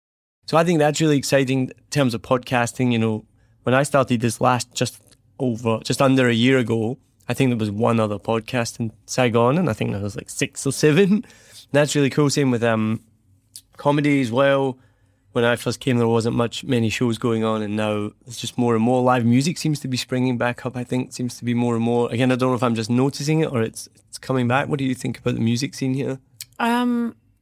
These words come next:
Speaker 2: I think, well, I was always aware that there was, like, acoustic nights and there was sort of open mic things going on around the city, but I do think there's an increase in it. And also that the quality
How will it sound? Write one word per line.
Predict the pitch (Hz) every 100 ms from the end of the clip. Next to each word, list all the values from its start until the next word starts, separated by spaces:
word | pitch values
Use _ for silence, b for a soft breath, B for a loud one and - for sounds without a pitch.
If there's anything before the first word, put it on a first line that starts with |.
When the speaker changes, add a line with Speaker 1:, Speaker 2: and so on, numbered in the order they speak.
| _ _ -
Speaker 2:
I | 226 247
think, | 254 285 277 -
well, | 247 285
I | 277
was | 285 294
always | 311 311
aware | 277 233 233
that | 226 226
there | 220
was, | 208
like, | 190 190
acoustic | - 214 - 208 -
nights | 202 196 196 196 - -
and | 202 190 185 185 196 -
there | 196 190
was | 185
sort | -
of | 190 -
open | 190 196
mic | 190 190 -
things | - 190 190
going | - 190 190
on | 190
around | 190 196
the |
city, | 185 185 220 233 233 b b
but | - 208
I |
do | 196 214
think | 202 202
there's | 202 196
an | 185
increase | 180 180 180 170 -
in |
it. | 175 - b b -
And | 214
also | 208 202 233
that | 220 214 - -
the |
quality | 196 - 190 190 202 190 170 185